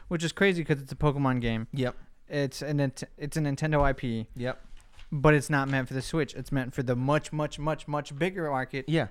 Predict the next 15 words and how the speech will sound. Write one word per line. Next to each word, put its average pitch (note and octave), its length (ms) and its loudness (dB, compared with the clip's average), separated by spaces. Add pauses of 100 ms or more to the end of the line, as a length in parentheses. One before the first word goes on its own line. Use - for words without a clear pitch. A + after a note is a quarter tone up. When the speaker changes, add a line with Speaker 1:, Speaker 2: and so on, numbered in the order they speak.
Speaker 1:
of C3+ 80 2
Speaker 2:
'cause C#3+ 100 2
Speaker 1:
mobile C#3+ 240 10
gaming. D#3 200 6
Speaker 2:
everybody C3+ 500 0
got C3 240 0
a D3 60 -2
mobile A#2+ 260 -2
phone C3 180 -2
in C3 60 -6
their C3+ 100 -4
pocket, B2+ 480 -4
and B2+ 140 -10
almost - 420 -6
everybody B2 680 0